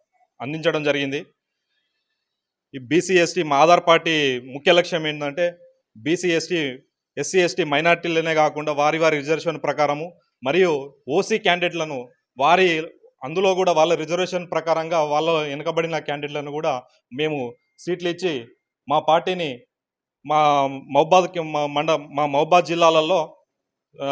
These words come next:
పద్దెనిమిది జెడ్పీటీసీ స్థానాలు, నూట తొంభై మూడు ఎంపీటీసీ స్థానాలు ఉన్నాయి. అందులో కూడా మేము సెవెంటీ పర్సెంట్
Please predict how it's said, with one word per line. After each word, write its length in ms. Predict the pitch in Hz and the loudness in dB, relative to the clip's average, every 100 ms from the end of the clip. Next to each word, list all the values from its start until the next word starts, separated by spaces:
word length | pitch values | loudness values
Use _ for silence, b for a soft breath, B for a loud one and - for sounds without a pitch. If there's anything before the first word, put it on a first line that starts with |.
| 135 135 131 131 127 - - | 0 2 0 -2 -8 -14 -4
పద్దెనిమిది 720 | 143 156 175 175 160 147 139 131 | -2 0 2 2 4 2 2 0
జెడ్పీటీసీ 460 | 139 139 165 175 | -2 -2 -4 -4
స్థానాలు, 380 | - 165 160 165 | -2 2 4 2
నూట 200 | 170 165 | 0 0
తొంభై 280 | 165 160 160 | 0 0 -2
మూడు 480 | 160 160 165 156 151 | 0 2 4 4 2
ఎంపీటీసీ 440 | 143 160 165 165 | 0 -4 -4 -6
స్థానాలు 360 | 160 151 151 147 | -4 -2 0 -2
ఉన్నాయి. 240 | 143 175 - _ _ _ 127 | -4 -8 -12 _ _ _ -2
అందులో 280 | 175 202 | 4 6
కూడా 180 | 185 185 | 6 4
మేము 180 | 175 175 | 4 0
సెవెంటీ 300 | 170 175 190 | 0 0 2
పర్సెంట్ 460 | 190 170 180 170 | 2 0 0 2